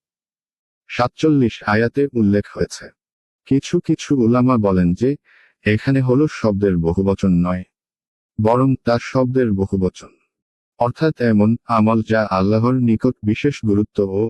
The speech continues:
ওজন রাখে, তা ভারী অথবা হালকা হবে। ফাতহুল কাদির, কিন্তু প্রথম অর্থই বলিষ্ঠ ও সঠিক। উদ্দেশ্য হল, যার নেকি বেশি হবে এবং আমল ওজন হবার সময় তার নেকির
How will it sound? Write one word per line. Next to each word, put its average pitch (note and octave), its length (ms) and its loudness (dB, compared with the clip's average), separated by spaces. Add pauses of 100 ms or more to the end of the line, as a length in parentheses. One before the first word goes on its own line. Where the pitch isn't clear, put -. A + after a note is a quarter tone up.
ওজন G#2 280 0
রাখে, F#2 400 -2 (420)
তা A2+ 200 0
ভারী A2 260 0
অথবা A#2 480 -2
হালকা E2+ 320 -2
হবে। - 280 -10 (1120)
ফাতহুল D3+ 560 0
কাদির, G2 400 -2 (340)
কিন্তু C3+ 320 2
প্রথম C#3 420 0
অর্থই G#2+ 400 -2
বলিষ্ঠ F#2 440 0
ও F#2+ 200 0
সঠিক। - 380 -18 (880)
উদ্দেশ্য C3 520 0
হল, F#2 320 0 (400)
যার G2 300 2
নেকি C3+ 280 0
বেশি G#2+ 360 -2
হবে G2+ 240 0 (160)
এবং G2+ 360 2
আমল A#2+ 340 0 (120)
ওজন A#2 360 0
হবার A2+ 320 0
সময় G#2+ 420 0 (160)
তার G2+ 240 0
নেকির A2 340 0